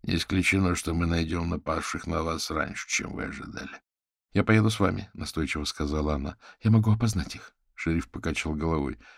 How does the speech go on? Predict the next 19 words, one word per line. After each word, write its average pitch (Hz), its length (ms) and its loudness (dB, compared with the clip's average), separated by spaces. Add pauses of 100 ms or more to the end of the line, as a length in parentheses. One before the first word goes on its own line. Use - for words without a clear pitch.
(200)
«Ни - 100 -2
в - 80 -4
коем 85 280 0
случае. - 500 -2 (760)
Если 104 260 -4
понадобится 85 680 0
ваша 80 320 0
помощь, 90 380 0
мы 87 240 -4
сразу 80 320 -2
с - 140 -8
вами 73 180 -4
свяжемся». - 640 -8 (640)
Немного 139 320 6
поколебавшись, 104 720 2
Эбби 107 220 0
открыла 101 400 -2
пассажирскую 82 760 -4
дверцу. - 500 -10